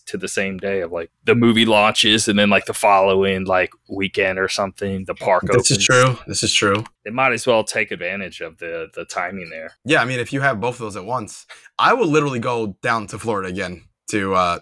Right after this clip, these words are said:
Speaker 2: to go to that park, so. <laughs>
Speaker 1: Oh, yeah. Oh, yeah. I'm definitely going. I mean, there's no question.
Speaker 2: Especially for you. I mean, it's gonna be
Speaker 1: Yeah,
Speaker 2: somewhere
Speaker 1: yeah,
Speaker 2: close
Speaker 1: yeah.
Speaker 2: by. I'll take a trip for that. That's, God, that'd be amazing. I was telling Tim this weekend that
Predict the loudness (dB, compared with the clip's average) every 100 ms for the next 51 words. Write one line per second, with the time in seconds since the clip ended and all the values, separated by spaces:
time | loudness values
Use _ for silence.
0 | _ 0 2 2 2 2 0 0 2 2
1 | 4 2 0 -2 -4 -4 -4 -10 -12 -10
2 | -8 -4 -4 0 0 0 -2 -14 -12 -6
3 | -6 -6 -10 -16 -14 -12 -10 -8 -8 -6
4 | -6 -4 -8 -12 -20 _ -16 -2 -2 0
5 | -4 -2 0 0 -2 -8 -6 -6 -6 -4
6 | -4 -4 -6 -6 -4 -6 -4 -4 -4 -2
7 | 0 0 -2 -2 -4 -4 -6 -6 -8 -10
8 | -12 -16 _ -6 -2 0 0 0 0 0
9 | 0 4 4 4 2 2 2 0 2 2
10 | 2 2 0 -2